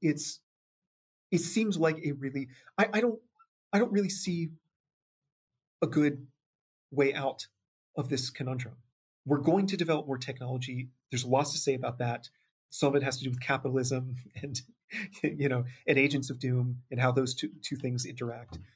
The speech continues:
Um, but we're gonna continue to develop these technologies. Um, at another side note, even though lots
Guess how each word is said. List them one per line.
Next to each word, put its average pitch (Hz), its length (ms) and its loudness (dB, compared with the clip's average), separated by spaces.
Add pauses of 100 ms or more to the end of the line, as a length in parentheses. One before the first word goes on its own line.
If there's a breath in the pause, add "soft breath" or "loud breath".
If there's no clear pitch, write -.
(320 soft breath)
Um, 123 300 -2 (260)
but 151 180 4
we're 143 80 -2
gonna 208 160 4
continue 156 380 0 (200)
to 143 100 -10
develop 131 300 0
these 123 220 -8
technologies. 123 760 -10 (520)
Um, 123 400 0 (1200)
at 143 120 4
another 147 340 2
side 143 280 2
note, 143 220 4
even 170 200 4
though 156 160 6
lots 147 440 0